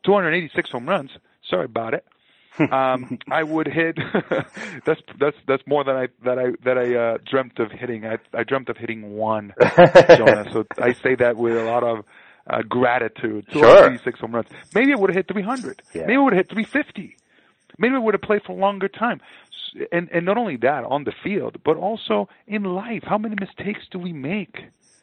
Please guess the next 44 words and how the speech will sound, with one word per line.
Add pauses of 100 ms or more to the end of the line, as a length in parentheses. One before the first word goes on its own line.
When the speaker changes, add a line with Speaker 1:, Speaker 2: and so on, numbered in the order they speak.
(440)
Speaker 1:
You
know,
how
many
people, (300)
sometimes
the
way
we
go, (320)
we (120)
say
the
wrong
things
and
we
hurt, (680)
you
know? (280)
So
when
people
say,
"I
have
no
regrets
in
life,
I
wouldn't
change
a
thing," (400)
to
me,
it's
like, (540)
wow, (260)
I
mean,
that's
like,